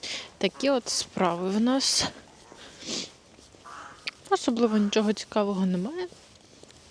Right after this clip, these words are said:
От. М. Так. Так що так. Так що так. Зараз додому.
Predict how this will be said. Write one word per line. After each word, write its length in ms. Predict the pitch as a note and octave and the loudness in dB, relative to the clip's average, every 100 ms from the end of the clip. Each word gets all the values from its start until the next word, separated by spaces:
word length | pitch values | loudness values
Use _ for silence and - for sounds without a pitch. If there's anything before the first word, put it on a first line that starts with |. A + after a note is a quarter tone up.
| - | -14
От. 200 | D#4 D4+ - - - - - - - - - - - - - A3 | -8 -8 -8 -20 -20 -14 -12 -12 -12 -12 -10 -12 -16 -20 -12 -6
М. 260 | G#3+ G#3+ G#3+ - - - - - - - - B3+ | -4 -4 -8 -16 -20 -20 -20 -20 -20 -20 -16 -14
Так. 240 | C4 - - - - - - - - - - | -12 -14 -16 -16 -18 -20 -20 -16 -14 -14 -12
Так 160 | D#4+ | -8
що 160 | - - | -6 -8
так. 400 | - A#3+ - - - - - | -8 -10 -8 -8 -8 -12 -10
Так 180 | A3+ - | -8 -6
що 160 | - | -8
так. 420 | - G#3 - - - - - - - - - - - - - - - - - | -8 -12 -12 -14 -14 -14 -14 -12 -16 -16 -18 -20 -20 -20 -20 -20 -16 -12 -4
Зараз 420 | A#3+ A#3+ G3+ - - - - | 2 4 6 2 0 -4 -4
додому. 600 | G#3 G3+ B3+ C#4 A#3+ | 0 4 6 6 4